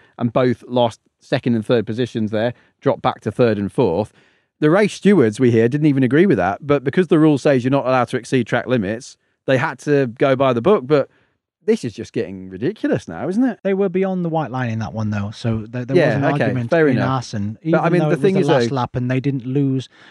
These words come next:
Speaker 2: or gain any time, and the results would have been exactly the same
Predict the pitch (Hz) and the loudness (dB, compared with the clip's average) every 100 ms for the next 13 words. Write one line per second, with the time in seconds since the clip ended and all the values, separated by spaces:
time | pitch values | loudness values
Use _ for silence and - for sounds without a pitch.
0 | 127 123 143 135 135 143 135 - 143 135 | -10 -4 -2 -2 -4 -2 -4 -2 -4 -2
1 | 127 123 123 123 - - - 127 143 151 | -2 -4 -4 -4 -6 -14 -10 -4 -2 -2
2 | 147 - 135 147 131 139 127 117 147 185 | -4 -8 -6 -4 -2 -4 -4 -6 -6 -6
3 | - 117 110 - 101 104 | -4 -4 -4 -6 -4 -2